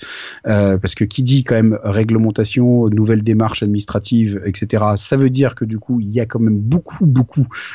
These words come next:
<laughs> de contraintes, voire même le fait que notre administration n'est pas forcément prête à vous accueillir, euh, dans de bonnes conditions pour, euh, pour, euh, vous, vous permettre d'y arriver. C'est pour ça qu'il y a une association qui s'appelle l'association R, les acteurs de l'industrie du rétrofit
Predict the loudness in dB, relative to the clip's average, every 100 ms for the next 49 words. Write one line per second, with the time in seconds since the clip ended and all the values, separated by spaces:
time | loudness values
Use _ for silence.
0 | -12 -6 -2 -2 -6 -6 -2 0 0 0
1 | 0 -2 -4 -2 0 2 2 2 0 -2
2 | -6 -4 -6 -4 -2 -2 -2 -4 -2 -2
3 | 0 -4 -6 -4 -2 0 -2 -4 -6 -18
4 | -20 -12 -4 -2 0 0 0 2 2 4
5 | 2 0 -4 -4 0 0 2 0 0 -2
6 | -2 0 0 0 -2 0 0 0 -2 -2
7 | 0 2 2 -2 -4 -2 0 0 0 2
8 | 0 -4 -6 -8 -10 -4 0 2 4 2
9 | 0 -2 -2 -2 0 0 0 -2 0 -2
10 | -4 -6 -2 0 0 -2 -4 -6 -6 -2
11 | -2 -2 -4 -10 -6 -4 -4 -2 -4 0
12 | 0 0 -2 -6 -4 -2 0 -2 -2 -8
13 | -10